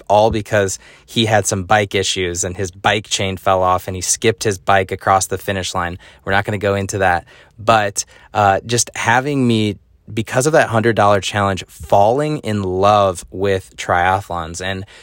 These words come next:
through sprint triathlons and, uh, Olympic distance triathlons and then half Ironmans and then Ironmans, like, literally building the confidence, um, and building the skills to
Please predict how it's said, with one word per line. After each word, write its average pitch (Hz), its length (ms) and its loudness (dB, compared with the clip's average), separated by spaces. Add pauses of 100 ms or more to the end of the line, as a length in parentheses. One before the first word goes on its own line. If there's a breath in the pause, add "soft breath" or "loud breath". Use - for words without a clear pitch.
(100 loud breath)
through 120 520 4 (180 loud breath)
sprint 131 360 -2
triathlons 95 840 0
and, 92 260 -6 (220 loud breath)
uh, 92 260 0
Olympic 117 600 0
distance 95 440 -4
triathlons 87 720 -2
and 104 100 -4
then 104 100 -4
half 131 360 0
Ironmans 95 640 0
and 98 100 -4
then 95 200 -4
Ironmans, 104 680 0 (300 loud breath)
like, 101 200 0 (120)
literally 120 720 2
building 117 640 2
the 113 120 0
confidence, 120 760 -2 (340 loud breath)
um, 104 360 4
and 101 180 -4
building 113 380 2
the 101 100 -2
skills 104 600 0
to 104 480 0